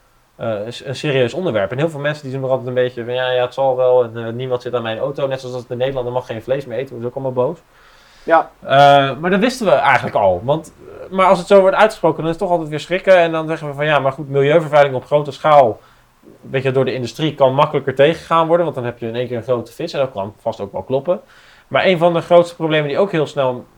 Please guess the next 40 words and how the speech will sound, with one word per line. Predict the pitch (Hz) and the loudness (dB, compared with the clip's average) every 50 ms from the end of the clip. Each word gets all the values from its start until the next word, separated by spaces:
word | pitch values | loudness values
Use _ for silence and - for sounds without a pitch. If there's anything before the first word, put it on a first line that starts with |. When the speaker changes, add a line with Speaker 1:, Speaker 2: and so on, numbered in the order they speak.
| _ _ - | _ _ -14
Speaker 1:
merkbaar | 139 139 147 147 131 117 - 123 | -4 2 2 2 2 2 0 -2
zijn | 120 131 123 120 | -2 -2 -4 -6
in | 120 120 | -6 -8
de | 117 | -8
stad, | - - - 110 139 - - 120 | -6 -2 0 0 0 -2 -4 -10
die | 117 123 113 | -8 -4 -4
ook, | 139 135 - - | -4 -4 -4 -10
die | - 117 117 123 131 123 | -14 -12 -8 -6 -4 -4
ook | 127 - | -4 -4
gewoon | - 135 120 113 | -4 -4 -4 -2
voelt, | - 165 - - 135 135 135 | 0 2 2 2 2 0 -4
als | 143 131 123 - | -6 -8 -8 -10
een | - 120 - | -12 -12 -6
voelbaar | - 180 208 185 151 135 123 120 | -4 -2 -2 0 2 0 0 0
milieu, | 120 120 120 117 117 113 110 | -2 -4 -4 -4 -4 -4 -6
om | 110 110 | -8 -10
het | 107 107 | -10 -8
zo | - 117 107 | -6 -6 -6
maar | 104 107 104 | -6 -6 -8
te | - 107 | -8 -10
zeggen. | 101 98 95 95 113 151 - _ _ _ _ _ _ _ _ _ _ _ _ _ _ | -10 -10 -10 -10 -12 -16 -20 _ _ _ _ _ _ _ _ _ _ _ _ _ _
Dat | - - 131 | -8 0 2
zijn | 170 170 123 | 4 4 4
uitlaatgassen | 104 170 180 170 165 151 - - 160 151 - 147 | 6 4 4 6 4 2 4 2 0 0 0 -4
van | 147 - | -4 0
al | 110 147 | 0 0
die | 143 143 | 0 0
auto's, | - - 151 156 151 156 143 143 143 139 | -2 -2 -2 -2 2 4 4 4 4 0
vrachtwagens, | - 156 151 151 - 139 135 131 127 - - | -4 -8 -8 -6 -4 -2 -2 -2 -4 -6 -12
et | 135 127 | -16 -12
cetera. | - 147 170 - - 113 - - - | -10 -8 -8 -8 -10 -10 -10 -8 -8
En | 117 127 | -8 -10
het | 131 135 | -10 -10
is | 156 160 | -10 -10
ook | 147 | -6
niet | 170 175 165 | -6 -6 -6
voor | - - 156 | -6 -6 -4
niets | 156 175 170 165 - - | -2 -2 -2 -2 -4 -2
dat, | - 135 127 123 127 - - | 0 0 0 0 -4 -4 -2
eh, | 131 127 123 123 120 | -2 0 2 0 0